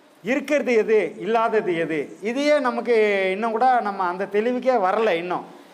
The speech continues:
இப்போ உயிர் காட்ட முடியுமா? ஆனா இல்லைன்னு சொல்ல முடியுமா? காட்ட தான் முடியல, ரைட்டு. இல்லைன்னு சொல்ல முடியுமா? அப்போ இருக்குதுன்னா காட்டு.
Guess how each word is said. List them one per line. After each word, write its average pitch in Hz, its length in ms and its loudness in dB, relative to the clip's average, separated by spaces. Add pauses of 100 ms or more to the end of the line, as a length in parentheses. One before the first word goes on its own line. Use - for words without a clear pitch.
(220)
இப்போ 214 420 2
உயிர் 240 500 0 (280)
காட்ட 214 220 -2
முடியுமா? 196 500 0 (880)
ஆனா 220 180 0
இல்லைன்னு 240 300 2
சொல்ல 208 220 0
முடியுமா? 180 540 -2 (500)
காட்ட 175 260 0
தான் 220 240 -2
முடியல, 196 180 -2
ரைட்டு. 143 420 -2 (220)
இல்லைன்னு 247 280 0
சொல்ல 202 200 0
முடியுமா? 160 560 -2 (1500)
அப்போ 247 180 0
இருக்குதுன்னா 254 500 0
காட்டு. 190 380 -4